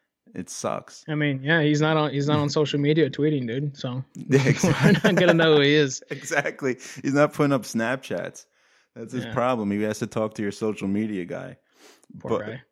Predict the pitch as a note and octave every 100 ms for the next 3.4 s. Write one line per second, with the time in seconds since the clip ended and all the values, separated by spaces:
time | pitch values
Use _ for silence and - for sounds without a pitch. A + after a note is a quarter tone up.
0 | - A2 A#2 A2 A2 G#2+ A2 - A2+ A#2
1 | A#2+ A2+ G#2 G2 G2 G2 G2 F2+ F2+ F#2
2 | F2 F2+ A#2+ A2+ F#2+ E2+ F2 F2+ E2+ F2
3 | F2 F2+ F2